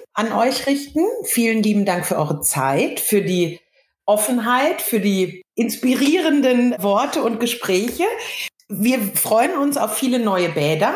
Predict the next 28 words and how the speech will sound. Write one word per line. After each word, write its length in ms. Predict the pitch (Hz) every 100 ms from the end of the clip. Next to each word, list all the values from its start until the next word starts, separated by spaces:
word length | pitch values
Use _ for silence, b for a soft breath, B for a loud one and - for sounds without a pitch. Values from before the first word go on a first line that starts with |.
| 453 -
auf 140 | -
viele 240 | - 233 226
neue 260 | 202 175
Projekte. 720 | 170 - 165 151 156 - 294 403 B B B
Ich 160 | - 214
freue 220 | - 220
mich 160 | 247 240
auf 120 | -
den 140 | 233
nächsten 380 | 202 208 - 214
Sommer 320 | 180 185 202
in 100 | 175
Stuttgart 540 | 160 - 190 - 320 -
und 160 | 190
dem 120 | 185 160
Bad 240 | 151 147
Berg. 440 | 147 147 277 - - - B B B B B
Ich 140 | - 220
hatte 220 | 214 202
nämlich 220 | 196 185
noch 120 | 190
nicht 240 | 190 277 -
die 80 | 269
Gelegenheit, 800 | 254 233 233 240 240 202 208 -
die 60 |
neuen 280 | 196 190 185
Räumlichkeiten 960 | 185 180 190 196 196 196 175 170 180 175
beziehungsweise 960 | 185 - 185 185 - 170 165 170 170